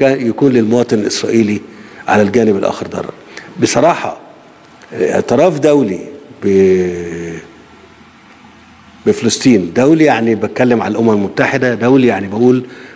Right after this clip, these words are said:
كل العالم بقت دولة كاملة العضوية في الأمم المتحدة وكاملة ال-، ال-، و-، وكمال الاعتراف بيها من جانب ال-، الدول الكبيرة. إذن ده لو تحقق، إحنا ممكن نقول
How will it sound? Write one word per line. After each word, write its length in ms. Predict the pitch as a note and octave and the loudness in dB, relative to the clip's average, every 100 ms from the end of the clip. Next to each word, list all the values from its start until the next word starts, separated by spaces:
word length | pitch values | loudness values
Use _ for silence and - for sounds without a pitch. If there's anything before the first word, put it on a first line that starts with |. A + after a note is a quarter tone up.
| - | -2
كل 200 | D3+ D3+ | 2 2
العالم 540 | B2 G#2+ B2+ D3+ - - G#2+ | 2 2 2 0 -4 -8 -4
بقت 160 | A2+ G#2+ | -2 -2
دولة 380 | G2 C3 C3+ A#2+ | 0 2 4 2
كاملة 460 | - G#2 B2+ A#2+ - - - - - | 0 0 2 2 0 -8 -20 -10 -4
العضوية 440 | G#2 F#2 A#2 B2 | -2 2 2 4
في 120 | G#2 | 0
الأمم 180 | G#2+ A#2 | -2 0
المتحدة 540 | A2 E2 B2 A2 A2 A2 | 0 -2 -4 -4 -2 -2
وكاملة 640 | F#2+ F#2 - G#2+ A#2+ B2 G#2+ - - - - - - | -2 -4 -4 0 2 2 -2 -8 -20 -20 -20 -20 -8
ال-، 200 | G2+ G2+ | -4 -2
ال-، 220 | G2 G2 G2+ | 0 -2 0
و-، 340 | G2+ G2+ G2 F#2+ | 0 2 0 -2
وكمال 380 | F#2 A#2+ A#2+ C#3 | -2 0 2 2
الاعتراف 500 | A#2 G#2+ F#2 A#2 G2+ | -2 -6 -2 -2 0
بيها 280 | A#2+ A2 A2 - - - - | 0 0 -2 -10 -20 -18 -4
من 140 | G#2 | 0
جانب 280 | G#2+ A2+ G2 | 2 2 0
ال-، 540 | F#2 F2+ F#2 F2 F2+ F2 - - - - | -4 -8 -8 -8 -10 -12 -18 -20 -14 -10
الدول 400 | F#2 A2+ A2 F2+ | 0 2 4 2
الكبيرة. 560 | E2+ - G2 G#2+ G2+ F#2 - - - - | -4 -6 0 2 0 -4 -14 -20 -20 -4
إذن 240 | G2+ G#2+ G#2 | 0 2 2
ده 100 | D#3 | 4
لو 120 | G3+ | 2
تحقق، 540 | G3+ - D3 - G#2 - - - - - - - - - - - - - - - | 0 -2 -2 -4 -8 -8 -20 -20 -20 -20 -20 -20 -20 -20 -20 -20 -20 -20 -16 -8
إحنا 200 | - A2+ | -2 2
ممكن 360 | A#2+ D#3 D3 A2 | 4 4 2 0
نقول 460 | A2 A#2+ B2+ A2 | 0 2 2 -2